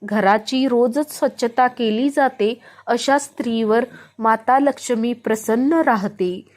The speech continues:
स्वच्छतेमध्ये उपयोगात येणारा झाडू हा माता लक्ष्मी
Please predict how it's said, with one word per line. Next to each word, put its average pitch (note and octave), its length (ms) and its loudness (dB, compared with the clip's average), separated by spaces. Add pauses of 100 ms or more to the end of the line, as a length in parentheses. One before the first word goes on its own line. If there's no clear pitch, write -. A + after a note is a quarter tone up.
(240)
स्वच्छतेमध्ये C#4+ 1000 0
उपयोगात A#3+ 720 2
येणारा A3+ 500 2 (100)
झाडू A3 460 2
हा A#3 260 4 (400)
माता G#3+ 440 2
लक्ष्मी C4 640 -2